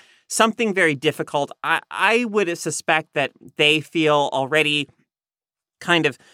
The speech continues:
misunderstood. They're struggling with, with feelings around gender. And you have an opportunity here to communicate to that, to your child that your love for them is unconditional, to create a space where they are safe,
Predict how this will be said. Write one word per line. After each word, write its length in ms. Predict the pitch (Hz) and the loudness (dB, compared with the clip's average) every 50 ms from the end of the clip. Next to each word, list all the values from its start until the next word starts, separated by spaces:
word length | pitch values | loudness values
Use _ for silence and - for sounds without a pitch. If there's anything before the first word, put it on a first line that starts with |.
| - _ _ | -20 _ _
misunderstood. 880 | - 180 190 180 - 185 170 160 151 - - - - 165 156 156 156 131 | -2 0 0 2 2 2 0 0 0 -2 -2 0 4 4 4 4 4 2
They're 140 | 151 131 120 | 0 -2 -2
struggling 680 | - - - 185 175 170 165 165 165 160 156 156 151 - | -4 -4 0 0 0 2 2 0 0 0 0 -2 -4 -4
with, 260 | 160 156 151 - - _ _ _ | -4 -4 -4 -4 -10 _ _ _
with 200 | 151 160 165 - | -6 -6 -6 -6
feelings 460 | - - 165 165 160 156 156 151 165 | -6 -2 0 0 2 0 0 -2 -2
around 240 | 156 156 151 147 143 | -2 -2 -2 -2 -2
gender. 460 | - 160 151 147 143 147 143 143 143 - - - - _ _ _ _ _ | 0 0 0 0 0 -2 -2 -2 -4 -8 -16 -20 -20 _ _ _ _ _
And 380 | - 180 170 165 165 165 165 - _ _ | 0 2 2 4 2 0 -2 -8 _ _
you 280 | 160 165 185 247 294 285 | -12 -4 -2 -2 0 0
have 220 | 269 262 240 214 | 0 0 0 0
an 80 | 208 180 | 0 0
opportunity 540 | 175 - 170 147 - - 170 165 156 143 | 0 0 -2 -6 -6 -4 -4 -4 -4 -4
here 180 | 131 123 147 131 | -6 -4 -4 -4
to 180 | 120 - - - | -4 -6 -12 -18
communicate 520 | - - 170 185 196 185 180 - 160 131 | -10 -6 -4 -4 -4 -4 -4 -4 -6 -6
to 100 | - - | -6 -4
that, 240 | 131 139 123 - _ - | -2 -2 -2 -2 _ -12
to 120 | - 151 | -10 -8
your 100 | - 135 | -8 -8
child 360 | 131 - 151 135 131 127 120 | -4 -2 0 2 2 2 0
that 140 | 135 131 - - | -2 -4 -4 -4
your 640 | 147 139 143 147 151 160 175 180 180 185 180 175 | -8 -14 -14 -6 0 2 2 4 4 2 2 0
love 280 | 160 160 160 156 156 135 | 2 4 4 4 4 2
for 160 | - 160 151 | -2 -4 -2
them 360 | 143 147 139 131 131 123 - _ _ _ _ - | 0 2 2 2 0 -2 -6 _ _ _ _ -8
is 200 | - 143 135 - - | -8 -8 -6 -2 -2
unconditional, 640 | 170 196 190 - 180 165 170 165 - - 170 156 147 | -2 0 0 0 2 2 2 2 2 0 -2 -2 -2
to 80 | - | -4
create 320 | - - - 196 202 202 151 | -8 -6 0 0 2 2 2
a 60 | 156 | 0
space 360 | - - - 175 160 151 - | -2 -4 -2 -2 -2 -2 -2
where 120 | - 143 | -4 -4
they 120 | 139 156 147 | -2 -2 -2
are 80 | 135 | -2
safe, 420 | 123 - - - - 185 180 - | -2 -2 -2 -2 0 0 -2 -2